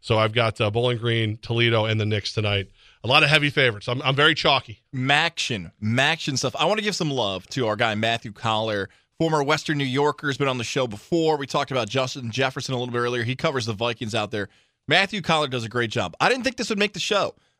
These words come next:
Speaker 2: but you decided to talk Maction. So let's give some credit where credit's due to these things Matthew Collar noticed yesterday in Maction. Collar wrote on X, "Maction is really on one tonight. Neck rolls, fumbles, missed field goals,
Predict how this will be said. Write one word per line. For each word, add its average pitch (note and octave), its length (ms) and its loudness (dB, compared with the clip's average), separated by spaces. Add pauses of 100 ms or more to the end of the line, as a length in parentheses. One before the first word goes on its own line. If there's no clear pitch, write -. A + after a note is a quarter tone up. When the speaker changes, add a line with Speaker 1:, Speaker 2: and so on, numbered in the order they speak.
Speaker 2:
but E3 140 -2
you E3 80 0
decided F#3+ 380 2
to - 40 -10
talk G3 220 0
Maction. D3 600 -2
So D3+ 120 -4
let's D#3+ 160 -2
give G3+ 140 -4
some F#3 140 -2
credit F#3+ 180 2
where E3 100 0
credit's D#3 260 -2
due D#3+ 80 -2
to C#3+ 40 -2
these A#2+ 240 -6 (420)
things A3 240 2
Matthew G3 360 2
Collar G3+ 400 2
noticed C#3+ 320 -2
yesterday B2 320 0
in G#2 100 -2
Maction. A2 500 0 (520)
Collar G#3+ 300 4
wrote G3+ 240 4
on F3 320 2 (160)
X, - 440 -2 (280)
"Maction E3+ 560 0
is B2 140 0
really D3+ 320 0
on B2+ 200 0
one G#2+ 180 0
tonight. F#2 320 -4 (240)
Neck A2 380 2
rolls, B2+ 640 0 (280)
fumbles, B2+ 800 0 (280)
missed C3+ 300 2
field C3+ 400 -2
goals, C3 480 0